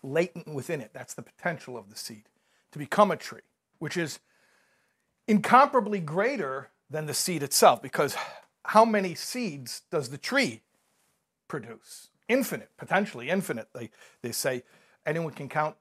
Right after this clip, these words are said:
the seeds in an apple. Only God can count the apples in a seed,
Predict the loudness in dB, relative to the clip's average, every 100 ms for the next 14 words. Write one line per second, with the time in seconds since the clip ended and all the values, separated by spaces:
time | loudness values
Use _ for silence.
0 | -12 -12 -8 -6 -6 -6 -4 0 0 0
1 | -4 -8 -8 -6 -2 -2 -2 -12 -8 -6
2 | -6 -6 -4 0 0 0 -6 -6 -4 -6
3 | -8